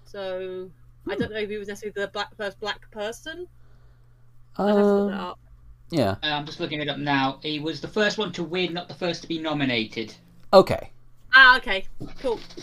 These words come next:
Speaker 2: Okay, so yeah, he, he had a first under his belt. Um,
Speaker 3: Yes.
Speaker 2: and he had a first under his belt, and he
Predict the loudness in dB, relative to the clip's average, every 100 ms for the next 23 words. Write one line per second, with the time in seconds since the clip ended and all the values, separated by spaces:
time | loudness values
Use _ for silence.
0 | -2 2 2 0 -8 0 2 2 2 0
1 | 6 8 10 8 8 2 2 2 0 -2
2 | -6 -6 -6 -10 -14 -14 -12 -8 -6 -4
3 | -4 0 2 4 4 2 0 -6 -12 -12
4 | -2 0 0 2 4 4 4 0 2 2
5 | 2 0 2 2 2 -2 -2 -4